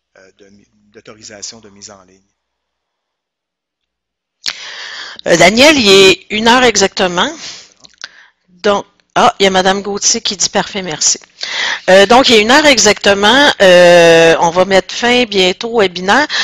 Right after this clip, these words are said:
Speaker 2: J'aimerais peut-être que tu nous fasses une invitation pour l'Assemblée mondiale de cet été.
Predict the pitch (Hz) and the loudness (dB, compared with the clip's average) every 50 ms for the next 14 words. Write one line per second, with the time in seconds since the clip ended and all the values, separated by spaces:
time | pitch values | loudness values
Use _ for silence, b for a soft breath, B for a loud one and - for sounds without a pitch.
0 | B B B B - 185 180 185 190 202 214 208 - 233 - - - - - - | B B B B 0 0 0 0 0 -4 -4 -4 -4 -6 -4 -4 -4 -2 -4 -6
1 | 226 220 190 - 262 269 - 247 226 208 208 196 196 185 - - 214 202 202 - | -6 -8 -6 -4 -2 -2 -2 -2 -4 -4 -6 -6 -6 -8 -6 -2 -2 0 0 0
2 | 226 285 311 - 262 226 226 214 202 - 226 214 202 214 226 220 214 214 214 202 | -2 -2 -4 -10 -8 -6 -4 -4 -2 -2 -4 -4 -4 -6 -6 -4 -4 -6 -6 -4
3 | 220 247 269 269 233 240 220 - - 214 - - 220 208 - _ - 285 330 349 | -2 -2 -2 -2 -2 -2 -2 -2 -4 -4 -6 -8 -10 -12 -12 _ -12 -10 -10 -10